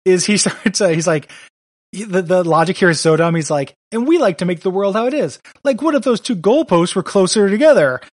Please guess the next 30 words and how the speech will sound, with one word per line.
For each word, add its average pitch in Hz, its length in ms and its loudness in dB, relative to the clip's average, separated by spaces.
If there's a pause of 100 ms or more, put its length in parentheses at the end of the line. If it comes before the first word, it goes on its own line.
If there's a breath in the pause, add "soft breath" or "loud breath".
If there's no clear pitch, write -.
(160)
And 190 1200 -2
then 196 120 2
does 185 200 2
his, 185 200 0
and, 185 240 -8
like, 180 200 -6
"What 202 140 -6
are 262 40 -2
you, 226 100 -4
what 170 120 -2
are - 20 0
you 226 60 0
talking 226 260 -2
about? 139 200 -4
What 147 140 0
if 147 120 -2
the - 80 -4
goalposts 139 680 -4
were 143 180 -10
clo-, - 200 -6
that's 180 160 -2
how 269 120 2
football 180 380 0
works. 127 280 -10
Like, 143 180 -2
that's 156 200 -4
how 202 100 0
soccer 208 340 -2
works. 123 360 -6
Like, 143 300 -2